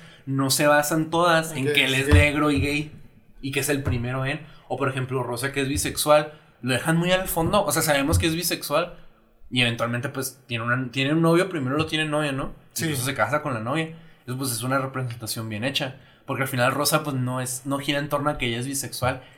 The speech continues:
Speaker 1: y que tiene un conflicto interno porque no sabe si escoger un hombre o una mujer.
Speaker 2: No,
Speaker 1: ¿Me
Speaker 2: el único
Speaker 1: explico?
Speaker 2: conflicto que tiene es que en un episodio,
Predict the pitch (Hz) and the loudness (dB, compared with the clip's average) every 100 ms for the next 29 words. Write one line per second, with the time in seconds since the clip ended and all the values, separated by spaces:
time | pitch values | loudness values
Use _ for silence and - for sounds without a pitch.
0 | - 120 120 117 123 143 135 127 - 131 | -6 -4 -2 -2 -2 -4 -4 -6 -6 -6
1 | 131 135 123 147 131 - - 110 107 113 | -4 -2 -2 -4 -6 -12 -8 -8 -4 -4
2 | 117 - - - 110 107 110 113 117 - | -4 -8 -12 -10 -8 -6 -8 -6 -2 -4
3 | 113 - - - - - - - - 151 | -4 -12 -16 -18 -18 -18 -20 -14 -4 0
4 | 185 - 165 180 202 165 170 147 165 165 | 0 0 0 4 4 4 2 0 -2 -2
5 | 143 139 151 - 156 151 165 143 131 143 | -4 -6 -8 -8 -6 -6 -4 -4 -2 -2
6 | 143 143 | -4 -6